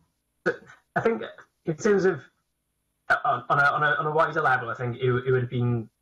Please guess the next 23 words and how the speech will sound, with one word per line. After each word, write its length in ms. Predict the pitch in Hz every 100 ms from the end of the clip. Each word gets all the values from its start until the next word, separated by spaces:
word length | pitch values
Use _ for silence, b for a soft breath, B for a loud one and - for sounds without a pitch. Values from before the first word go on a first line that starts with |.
| _ _
it 60 | 131
would 180 | 151 131
be 80 |
beneficial 540 | 123 120 113 123 - 117
if 100 | 117
there 140 | 127
was, 320 | 123 123 123 _ _ _ -
if 120 | 127
this, 340 | 120 - - -
these 240 | 131 120
sort 140 | 139
of 40 | 123
reforms 680 | 120 131 123 120 113 - -
happened 600 | - 123 - 131 120 117 117 -
on 100 | 123
a 40 |
U 180 | 123 131
K-wide 400 | 135 123 120 117
basis 580 | 117 113 123 117 117 -
in 160 | 123 120
a 100 | 107
sort 200 | 135 117
of 160 | 110